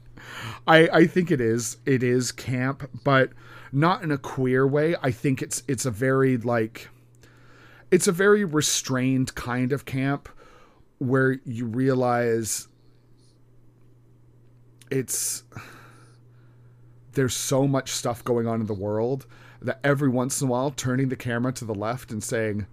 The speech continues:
"Fuck that shit," can also just lead to a really interesting dynamic. And to focus it on, like, one of the biggest losers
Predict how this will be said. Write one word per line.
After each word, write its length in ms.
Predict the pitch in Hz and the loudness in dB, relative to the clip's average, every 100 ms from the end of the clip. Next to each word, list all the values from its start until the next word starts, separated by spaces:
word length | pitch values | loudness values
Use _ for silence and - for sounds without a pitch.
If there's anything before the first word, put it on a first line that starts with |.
| - | -16
"Fuck 400 | - - 190 - | -20 -8 -8 -6
that 260 | 135 151 - | -6 -6 -8
shit," 320 | - 95 117 - - - - - - - | -10 -8 -8 -10 -20 -20 -20 -20 -20 -8
can 200 | - 127 | -2 -2
also 400 | 127 123 117 135 | 0 0 0 -2
just 280 | 113 123 - | -2 -4 -4
lead 260 | 110 113 110 | -4 -4 -4
to 140 | 117 | -4
a 40 | 104 | -4
really 720 | 95 107 113 117 117 110 104 - - - - - - - - | -4 -4 -2 0 0 -2 -4 -12 -20 -20 -20 -20 -20 -10 -2
interesting 760 | 127 127 - 120 - 123 113 | 0 0 -2 -4 -4 -4 -4
dynamic. 840 | 104 107 101 98 104 135 - - - - - - - _ - _ _ _ - - | -2 -2 -2 -4 -4 -4 -6 -16 -20 -20 -20 -20 -20 _ -20 _ _ _ -20 -6
And 160 | - 147 | 0 2
to 80 | 147 | 0
focus 400 | 120 165 160 180 | 2 2 2 2
it 120 | 147 143 | 2 2
on, 360 | 123 120 117 - - - - - | 0 2 0 -4 -14 -20 -20 -8
like, 220 | 127 110 | -4 -2
one 320 | - 104 127 | -4 0 2
of 160 | 131 104 | 2 0
the 80 | 113 | -4
biggest 540 | 92 - 117 117 - | -6 -4 -2 -2 -2
losers 760 | 104 104 101 110 107 110 104 | -4 -2 -2 -2 -2 -2 -4